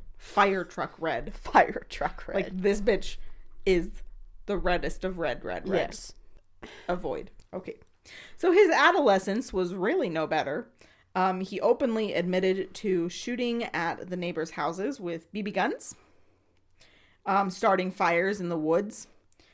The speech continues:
Speaker 1: breaking into houses for fun, and shooting and torturing animals.
Speaker 2: Mm. Serial killer motives.
Speaker 1: So listen, there's a thing called someone's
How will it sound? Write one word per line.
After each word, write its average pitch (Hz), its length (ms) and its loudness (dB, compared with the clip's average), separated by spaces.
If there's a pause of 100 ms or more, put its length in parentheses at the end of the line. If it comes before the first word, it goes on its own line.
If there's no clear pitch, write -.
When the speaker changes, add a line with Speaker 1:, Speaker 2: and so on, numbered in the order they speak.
(280)
Speaker 1:
breaking 190 340 -2
into 185 160 -2
houses 180 480 -2
for 175 140 -8
fun, 247 460 2 (880)
and 226 160 -2
shooting 339 600 2 (100)
and 302 500 4
torturing 196 600 0
animals. 185 760 0 (540)
Speaker 2:
Mm. 202 320 -2 (380)
Serial 285 680 4
killer 254 380 6
motives. 233 1120 6
Speaker 1:
So 311 180 8
listen, 208 400 2 (680)
there's 302 260 8
a 302 60 4
thing 175 360 -4 (800)
called 240 420 4 (300)
someone's 269 800 0